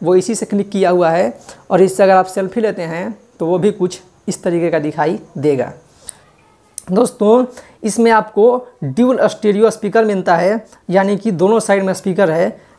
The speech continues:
जिससे कि साउंड क्वालिटी इसकी बहुत ही अच्छी हो जाती है। और दोस्तों इसमें और जो महत्वपूर्ण बातें हैं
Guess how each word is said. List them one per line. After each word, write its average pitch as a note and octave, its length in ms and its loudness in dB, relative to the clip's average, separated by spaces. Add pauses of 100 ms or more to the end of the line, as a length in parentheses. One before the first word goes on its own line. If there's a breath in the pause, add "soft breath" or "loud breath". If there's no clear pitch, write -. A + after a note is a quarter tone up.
जिससे F#3+ 320 2
कि G3+ 100 -2
साउंड G3 300 0
क्वालिटी F#3 320 0
इसकी F3+ 320 -6
बहुत F#3 320 0
ही F#3 220 -6 (360 soft breath)
अच्छी A3 280 0
हो G3 120 2
जाती D#3 300 -2
है। C3 240 -10 (320)
और A#3 100 -2
दोस्तों A3 580 2 (280)
इसमें G3+ 240 -4
और A3+ 140 4
जो A3 120 0
महत्वपूर्ण G#3 520 0
बातें F#3 280 0
हैं F3+ 360 -6